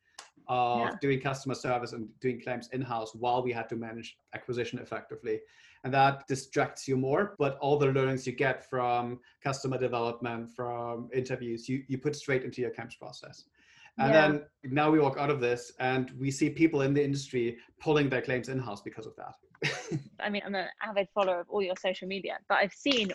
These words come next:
Speaker 2: all of the claims feedback and it's in-, insane. I mean, I've never really thought people could love insurance. And then you see what people write about lacquer. How, how big a part has that been of, of being able to tailor really to their needs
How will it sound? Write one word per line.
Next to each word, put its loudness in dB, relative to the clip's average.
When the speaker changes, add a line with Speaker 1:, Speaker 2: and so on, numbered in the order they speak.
Speaker 2:
all 4
of 0
the 6
claims -2
feedback 0
and -8
it's -12
in-, -12
insane. 4
I 4
mean, -2
I've 6
never 2
really 0
thought -4
people -6
could -4
love 2
insurance. 0
And -4
then -2
you -4
see -4
what 2
people 0
write 2
about 0
lacquer. -4
How, 4
how 4
big 4
a 2
part 0
has -12
that 0
been -2
of, -6
of -2
being 2
able 2
to -18
tailor 2
really 2
to -10
their 2
needs -4